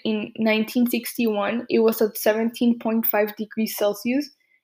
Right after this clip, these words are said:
and in twenty fifteen it was an eighteen point three degrees Celsius. So it has been a maximum record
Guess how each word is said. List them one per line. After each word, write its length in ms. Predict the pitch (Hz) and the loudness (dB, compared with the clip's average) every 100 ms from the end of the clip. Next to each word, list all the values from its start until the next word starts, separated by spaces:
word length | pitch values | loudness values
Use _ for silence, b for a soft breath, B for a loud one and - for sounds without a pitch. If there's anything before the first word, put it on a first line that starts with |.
| - | -2
and 180 | 233 220 | 2 4
in 280 | 226 220 214 | 2 2 0
twenty 320 | 240 233 233 | 2 4 4
fifteen 760 | - 226 - - 196 214 233 | 2 0 -2 -10 -4 0 0
it 60 | - | 2
was 160 | 220 214 | 0 2
an 180 | 214 - | -2 0
eighteen 480 | 214 208 - 220 220 | 0 0 -2 -2 -2
point 240 | - 208 208 - | -4 -4 -4 -2
three 300 | 208 208 208 | 0 0 -4
degrees 400 | 202 - 208 180 | -6 -4 -4 -2
Celsius. 500 | 196 196 240 262 277 b b - | -2 -2 0 -2 -4 b b -4
So 180 | - 220 | 4 8
it 140 | 220 | 8
has 220 | 226 233 | 6 2
been 220 | - 220 | 2 2
a 100 | 214 | 2
maximum 640 | 214 202 202 233 220 208 202 | 0 -2 -2 -2 0 -2 2
record 480 | 196 202 214 220 | 2 4 4 4